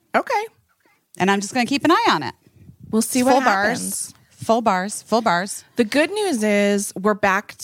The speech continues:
Speaker 1: to, uh, a bi-coastal recording of the podcast. So that means that we have a backup on our computers. It just doesn't sound as good.
Speaker 2: Listen, is it good news that we're back to bi-coastal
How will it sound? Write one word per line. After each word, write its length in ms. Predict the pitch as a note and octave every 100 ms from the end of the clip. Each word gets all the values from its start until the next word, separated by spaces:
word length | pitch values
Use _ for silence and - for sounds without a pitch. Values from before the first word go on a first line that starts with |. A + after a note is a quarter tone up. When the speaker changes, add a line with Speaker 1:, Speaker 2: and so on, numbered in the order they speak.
| -
Speaker 1:
to, 560 | A3+ G#3+ G#3 G3+ F#3+ _ _ _ G#3
uh, 380 | F3+ C#3+ C#3 - _
a 60 | -
bi-coastal 960 | E3 E3+ E3 F#3 - F#3+ - - D#3 D3+
recording 640 | D#3+ - F#3+ F#3+ E3 D#3+
of 140 | A#2+
the 60 | D#3
podcast. 580 | F3 F3+ F3+ B2 C#3 -
So 100 | F3
that 220 | F3 E3+
means 260 | G3 G3 F3+
that 200 | D#3+ D#3
we 240 | E3+ D#3+ - - - - - -
have 340 | - C4+ C#4+ B3+
a 60 |
backup 580 | F3 F3 F#3+ G#3 D3+ C#3
on 140 | D#3
our 120 | D#3 D3+
computers. 680 | F#3 E3+ A3+ B3 A#3+ G3+
It 80 | F3
just 260 | D#3 - -
doesn't 300 | E3 E3 F#3
sound 400 | - A#3 B3+ A3
as 180 | C#3+ -
good. 400 | - C#2 C#2 - - _ _ _ _ - -
Speaker 2:
Listen, 460 | A#3+ A#3+ F3+ D3+ D3+ _ _ _ - - - _ _ _ _ - - _ _ _ _
is 200 | B3+ D4
it 120 | E4+
good 180 | - D#4
news 340 | C#4+ D#4+ D#4+ D4
that 100 | -
we're 100 | C#4
back 260 | C#4 C#4
to 80 | -
bi-coastal 920 | C#4 C4+ B3+ C4+ B3+ - C4 B3+ B3+